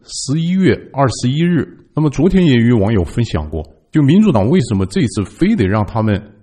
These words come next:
撤回之前削减的这个医疗补助，以及延长奥巴马医疗当中的一些加强法案，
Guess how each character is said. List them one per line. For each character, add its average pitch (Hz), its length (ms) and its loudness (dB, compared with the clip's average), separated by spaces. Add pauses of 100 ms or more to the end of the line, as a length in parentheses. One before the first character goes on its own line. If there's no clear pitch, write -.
(120)
撤 202 200 2
回 101 280 0
之 156 180 -6
前 101 240 -4
削 160 360 -2
减 87 220 -2
的 82 80 -6
这 95 120 -6
个 92 80 -4
医 107 120 -2
疗 107 200 0
补 80 200 -12
助， 110 240 -8 (260)
以 95 160 -4
及 92 220 -6 (280)
延 101 320 0
长 92 320 -6 (320)
奥 131 140 0
巴 135 100 0
马 92 180 -2
医 117 240 -2
疗 98 180 0
当 104 220 -4
中 104 160 -4
的 98 80 -2
一 95 80 -2
些 92 220 -6
加 120 200 -4
强 101 220 -6
法 76 220 -10
案， 98 120 -4